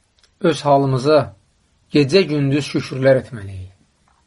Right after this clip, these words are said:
Yer üzündə neçə, neçə insanlar var ki, haqq yoldan azıblar, Allaha şərik qoşurlar, küfr edirlər. Əgər Allah bizə hidayət veribsə, əgər biz Allahın təkliyini qəbul edir və ona şərik qoşmuruqsa,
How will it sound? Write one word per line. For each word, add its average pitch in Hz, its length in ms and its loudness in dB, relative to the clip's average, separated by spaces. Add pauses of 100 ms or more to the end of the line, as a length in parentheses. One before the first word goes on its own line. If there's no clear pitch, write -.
(520)
Yer 160 160 2
üzündə 147 400 -2
neçə, 151 240 -2 (160)
neçə 165 320 -6
insanlar 143 480 -2
var 143 240 2
ki, 156 140 -2 (1120)
haqq 160 240 2
yoldan 147 240 2
azıblar, 139 500 -6 (320)
Allaha 143 300 2
şərik 139 320 -4
qoşurlar, 110 460 -12 (760)
küfr 170 300 0
edirlər. 117 360 -6 (920)
Əgər 165 220 8
Allah 165 240 2
bizə 151 160 -2
hidayət 143 400 4
veribsə, 143 380 0 (960)
əgər 165 260 6
biz 165 160 2
Allahın 165 320 4
təkliyini 151 480 0
qəbul 151 400 4
edir 135 220 0
və 139 100 2
ona 143 160 -2
şərik 147 320 0
qoşmuruqsa, 135 680 -2